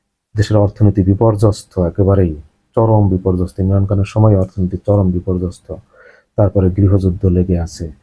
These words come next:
আহ, গৃহযুদ্ধ ঠিক, আম, আম, বলাটা ঠিক হবে না। যাই হোক, এক জাতিগত সংঘাত, মানে, সন্ত্রাসী হামলা একের পর এক। এখন ওই <clears throat> দুই দিন আগেও শিরোনাম হলো, উম, কোথায় বেলুচিস্তান পাখতুনখোয়া বিদ্রোহীদের হামলা,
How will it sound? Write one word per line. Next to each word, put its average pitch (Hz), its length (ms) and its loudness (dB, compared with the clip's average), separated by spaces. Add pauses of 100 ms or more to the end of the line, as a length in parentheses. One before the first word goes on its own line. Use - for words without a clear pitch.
(380)
আহ, 92 180 -2
গৃহযুদ্ধ 110 600 0 (100)
ঠিক, 127 240 -4
আম, 110 520 2
আম, 98 400 -2 (180)
বলাটা 95 380 -4 (100)
ঠিক 98 180 -8
হবে 104 140 2
না। 95 200 -2 (500)
যাই 95 200 2
হোক, 92 100 0
এক 90 160 -2 (140)
জাতিগত 95 440 0
সংঘাত, 98 580 2 (140)
মানে, 85 380 -8 (480)
সন্ত্রাসী 101 480 -2
হামলা 92 380 -2
একের 104 180 -2
পর 95 160 -10
এক। 87 140 -10
এখন 107 280 -2
ওই 98 200 -2 (480)
<clears throat> 117 380 2
দুই 107 140 2
দিন 107 120 4
আগেও 101 220 2
শিরোনাম 101 360 -2
হলো, 92 200 -6 (540)
উম, 104 140 0
কোথায় 98 320 -2
বেলুচিস্তান 98 520 -2
পাখতুনখোয়া 95 680 -2 (1400)
বিদ্রোহীদের 101 500 2
হামলা, 95 460 0